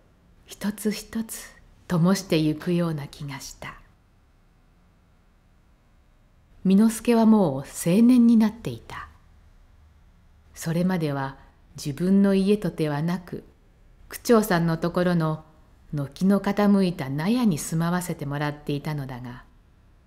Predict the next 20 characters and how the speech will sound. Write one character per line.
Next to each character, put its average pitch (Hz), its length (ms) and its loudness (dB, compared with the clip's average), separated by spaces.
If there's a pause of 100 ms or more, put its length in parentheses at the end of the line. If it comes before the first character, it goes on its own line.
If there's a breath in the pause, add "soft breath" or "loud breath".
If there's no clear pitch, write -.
(180)
小 - 180 -12
金 170 300 0
が 180 100 -2
た 175 160 -2
ま 175 100 2
っ 175 120 -6
た 185 120 0
の 156 140 -2
で 143 280 -10 (380)
自 143 140 -10
分 208 260 6
の 226 140 6
家 214 260 6
も 247 220 2
作 - 240 -12
っ - 40 -10 (180)
た。 - 140 -16 (1300)
す - 220 -2
る 208 120 4
と 214 360 0